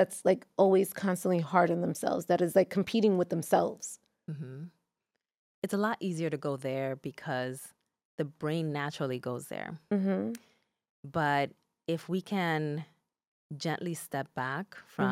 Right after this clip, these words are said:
Speaker 1: Mm-hmm.
Speaker 2: having that inner dialogue with ourselves by just, like, literally, like, unplugging the mic and saying, "No, I'm not gonna talk to myself that way. This is the way that I desire to talk to myself," or,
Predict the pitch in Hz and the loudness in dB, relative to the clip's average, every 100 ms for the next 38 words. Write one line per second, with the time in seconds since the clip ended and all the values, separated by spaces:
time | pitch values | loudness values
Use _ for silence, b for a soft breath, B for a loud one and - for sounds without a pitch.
0 | 127 127 131 - 143 147 143 143 - _ | 0 -2 -8 -6 -4 -2 -4 -6 -10 _
1 | - 147 135 151 156 143 135 139 131 131 | -8 -6 -4 -4 -4 -4 -2 -2 -2 -4
2 | 135 135 127 - 127 131 131 131 127 - | -6 -8 -8 -8 -8 -6 -8 -6 -8 -6
3 | 131 131 _ _ _ _ _ _ _ - | -6 -8 _ _ _ _ _ _ _ -6
4 | 156 165 190 175 139 131 127 123 - _ | -2 0 2 2 0 -2 -4 -6 -16 _
5 | _ _ _ _ _ _ - 151 - 147 | _ _ _ _ _ _ -6 -4 -2 -4
6 | 135 131 127 127 123 143 - _ _ _ | -2 -4 -6 -6 -8 -10 -20 _ _ _
7 | _ _ - 143 - 135 127 131 139 175 | _ _ -12 -10 -6 -6 -6 -8 -10 -8
8 | 156 143 147 151 156 139 135 123 135 127 | -6 -4 -4 -4 -6 -8 -8 -10 -10 -10
9 | - - 127 123 127 131 - _ _ _ | -10 -8 -8 -6 -6 -8 -12 _ _ _
10 | 156 156 139 131 131 127 123 123 127 120 | -8 -6 -6 -4 -4 -6 -8 -10 -8 -8
11 | 120 120 - 131 110 - 123 120 - 131 | -8 -10 -14 -16 -16 -14 -14 -12 -12 -10
12 | 143 135 | -10 -12